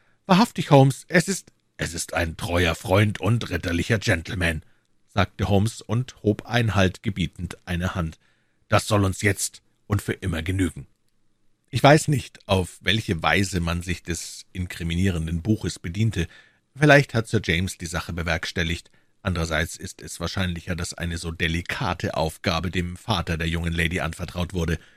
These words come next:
Die Wirkung jedenfalls war ganz wie erwünscht. Drei Tage später erschien in der Morning Post ein Artikel, der verlautbarte, dass die Eheschließung zwischen Baron Adelbert Grüner und Miss Violet de Merville nicht stattfinden werde.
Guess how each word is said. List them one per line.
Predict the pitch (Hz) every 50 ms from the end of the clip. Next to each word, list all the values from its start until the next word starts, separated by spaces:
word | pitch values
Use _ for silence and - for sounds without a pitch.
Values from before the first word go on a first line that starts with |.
| _ _ _ _ _ _ _ _ -
Die | 143 117 117
Wirkung | 120 120 117 - 113 110
jedenfalls | 95 95 92 95 95 - 92 90 90 - -
war | - 107
ganz | 95 - 85 80 78 - -
wie | -
erwünscht. | - 101 87 85 80 78 - - - - - _ _ _ _ _
Drei | - - 98 101
Tage | 95 98 90 80 90
später | - - - 101 98 - 101 95 - - _ _ _ _ -
erschien | - - - 123 120 -
in | 110 131
der | 143 131
Morning | 110 95 85 82 82 87
Post | 85 - 95 90 85 - - -
ein | - 92 -
Artikel, | - 92 - - 98 - - 90 80
der | 90 90 87
verlautbarte, | - - 127 104 82 78 80 - - - 87 80 82 - - 101 - - - - _ _ -
dass | - 113 - -
die | 139 - -
Eheschließung | - 92 87 82 82 87 - - - 90 82 - - 95 90 95 95
zwischen | - - 87 78 - 90 82
Baron | - 76 76 - 80 82 87 -
Adelbert | - 85 78 85 80 78 82 78 73 -
Grüner | - 117 127 123 117 120 110 104 - - _ _ _ -
und | - 104 -
Miss | - 82 - - -
Violet | 85 82 87 87 85 80 - - -
de | 85
Merville | 78 82 78 76 87 90 90 87 - _ _ _ _ -
nicht | 123 117 - -
stattfinden | - - - 85 - - - - 85 78 - - 78 80
werde. | 80 80 80 78 82